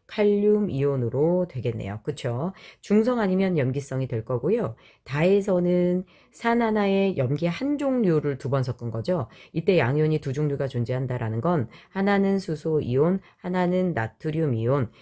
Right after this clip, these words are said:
같은 비율이라서 문제를 풀어가기 좋을 것 같습니다. 자, 우리 다에서 총 들어온,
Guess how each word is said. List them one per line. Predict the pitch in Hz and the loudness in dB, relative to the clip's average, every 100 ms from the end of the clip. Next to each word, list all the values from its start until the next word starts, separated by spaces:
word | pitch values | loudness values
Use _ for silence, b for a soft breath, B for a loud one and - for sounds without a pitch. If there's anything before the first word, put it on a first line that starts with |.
| B | B
같은 | - 143 220 214 | -10 -4 -2 2
비율이라서 | 214 202 190 175 165 - 170 170 165 | 4 4 2 0 -2 0 2 4 2
문제를 | 147 127 123 135 | 2 0 0 -2
풀어가기 | - 208 180 151 | -2 0 0 -2
좋을 | - 147 | -2 -4
것 | 147 | -2
같습니다. | 113 - 92 98 - - - _ B B B | -4 -6 -8 -10 -10 -14 -18 _ B B B
자, | - 139 117 - | 0 2 2 -2
우리 | 185 208 214 | 0 2 2
다에서 | 120 123 165 180 165 123 131 180 214 | 0 0 2 2 0 2 4 2 2
총 | - 254 262 262 | -4 -4 -2 -2
들어온, | - 165 165 165 180 185 185 | -4 0 2 4 4 2 0